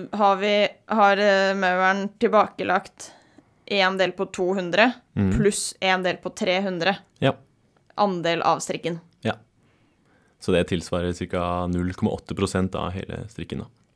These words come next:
Speaker 1: Ja. <laughs> Ikke så mye.
Speaker 2: Nei, det tilsvarer, ja,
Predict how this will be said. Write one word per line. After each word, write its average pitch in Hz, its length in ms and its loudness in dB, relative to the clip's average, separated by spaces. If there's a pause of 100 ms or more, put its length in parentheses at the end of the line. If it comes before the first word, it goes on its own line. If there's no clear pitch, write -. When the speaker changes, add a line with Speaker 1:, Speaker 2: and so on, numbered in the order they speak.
Speaker 1:
Ja. 247 240 6 (320)
<laughs> 277 1000 0
Ikke 247 200 4
så 247 100 4
mye. 262 280 6 (840)
Speaker 2:
Nei, 120 280 6
det 113 140 2
tilsvarer, 95 880 2 (200)
ja, - 160 -6